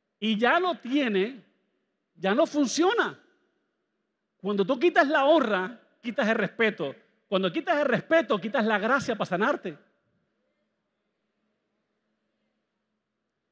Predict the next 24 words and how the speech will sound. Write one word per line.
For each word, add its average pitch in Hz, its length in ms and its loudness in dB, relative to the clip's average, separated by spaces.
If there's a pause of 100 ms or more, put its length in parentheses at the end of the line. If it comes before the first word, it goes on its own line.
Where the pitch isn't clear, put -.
(560)
No 247 580 2
desvistas 202 1300 0
de 196 120 -2
deshonra 208 760 -2 (920)
a 185 140 -2
los 190 180 0
que 180 180 -2
Dios 233 300 2
ha 233 80 2
puesto 262 580 -2 (360)
que 165 80 -4
te 170 120 2
ministren. 156 640 0 (2250)
Hay 143 140 -6
gente 190 320 0
que 277 100 -6
ya, 320 160 0
"Yo 403 120 -4
sé 247 120 -12
cómo 247 160 -10
es 220 40 -4
el 226 100 -4
pastor 208 280 -2
Miguel". 247 380 0